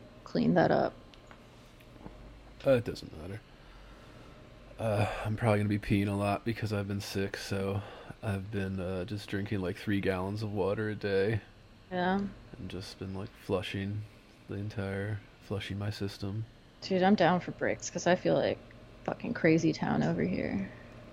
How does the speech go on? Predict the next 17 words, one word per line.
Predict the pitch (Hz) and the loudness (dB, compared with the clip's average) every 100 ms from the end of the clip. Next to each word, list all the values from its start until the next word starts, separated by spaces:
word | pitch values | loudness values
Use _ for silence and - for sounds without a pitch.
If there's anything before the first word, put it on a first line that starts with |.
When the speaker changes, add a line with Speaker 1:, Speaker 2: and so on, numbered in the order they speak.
| - - - | -20 -16 -10
Speaker 2:
'Cause | - - | -6 -2
Speaker 1:
I've | |
Speaker 2:
of | 180 | 0
Speaker 1:
just | 180 | 2
been | 180 | 2
Speaker 2:
color? | - | 6
Speaker 1:
crazy | 185 175 160 | 6 6 2
for | - 156 | -4 -2
weeks. | 131 139 165 - - - - 62 | 0 2 0 -2 -6 -4 -4 -4
Speaker 2:
Yeah. | 71 101 - - - - - - - - - - | -6 -8 -12 -20 -20 -20 -20 -20 -20 -20 -20 -2
Speaker 1:
Because | - 269 | 8 10
of | 247 | 10
color, | 202 247 240 233 233 226 226 202 - - | 8 10 12 12 10 8 6 0 -8 -4
because | 226 214 220 202 | -4 2 4 4
of | 185 165 | 2 0
packing. | - 196 196 190 185 185 180 185 - - - - - - | 4 4 4 2 2 2 -2 -6 -10 -20 -20 -20 -20 -12
Speaker 2:
Yeah. | 101 98 52 | -8 -6 -8